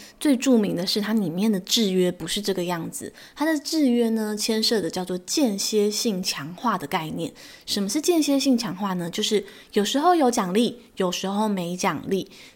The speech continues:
对，那这会导致什么状态呢？就是那一只小老鼠，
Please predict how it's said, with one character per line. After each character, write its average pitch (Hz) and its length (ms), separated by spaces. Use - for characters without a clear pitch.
对， 175 200
那 254 260
这 349 280
会 269 260
导 151 160
致 233 160
什 202 120
么 165 120
状 190 260
态 185 160
呢？ 151 100
就 156 140
是 214 140
那 220 180
一 - 20
只 220 140
小 190 200
老 151 140
鼠， 175 240